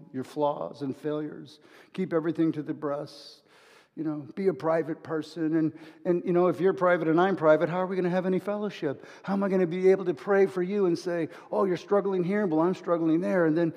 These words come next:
suddenly we become a community? But when you conceal, well, it, everything's superficial. And, and actually, a lot of us, we try to conceal from God. I remember one time,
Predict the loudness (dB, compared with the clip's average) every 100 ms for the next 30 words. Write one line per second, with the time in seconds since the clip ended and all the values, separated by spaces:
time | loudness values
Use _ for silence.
0 | -8 -12 -2 2 4 2 0 -4 0 0
1 | 0 0 2 2 0 0 -4 -2 4 6
2 | 6 2 2 -2 -2 -2 4 4 4 0
3 | -12 -20 -20 _ -2 -2 -4 -6 -20 _
4 | _ _ _ _ _ _ -12 -12 -4 -2
5 | -2 -2 -2 -2 -4 -4 -4 -6 -10 -10
6 | -12 -16 _ _ _ _ _ _ _ -2
7 | 2 4 4 2 0 0 0 -2 -12 -20
8 | _ _ -6 0 4 4 4 2 0 -12
9 | -20 -20 -20 _ _ -12 -6 -4 -4 -8
10 | -12 -8 -8 -8 -12 -10 -6 -6 -8 -16
11 | -20 -6 2 4 6 4 0 0 0 0
12 | -2 -14